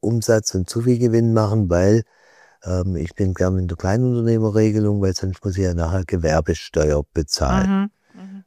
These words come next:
Speaker 1: Was sagst du zu der Aussage?
Speaker 2: Also, ich kann natürlich die Aussage an sich verstehen,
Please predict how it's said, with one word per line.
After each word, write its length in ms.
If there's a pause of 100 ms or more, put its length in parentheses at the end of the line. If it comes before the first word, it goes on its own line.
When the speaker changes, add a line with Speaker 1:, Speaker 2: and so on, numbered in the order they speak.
Speaker 1:
Was 140
sagst 220
du 60
zu 160
der 200
Aussage? 640 (1900)
Speaker 2:
Also, 340 (540)
ich 180
kann 220
natürlich 380
die 140
Aussage 460
an 180
sich 280
verstehen, 600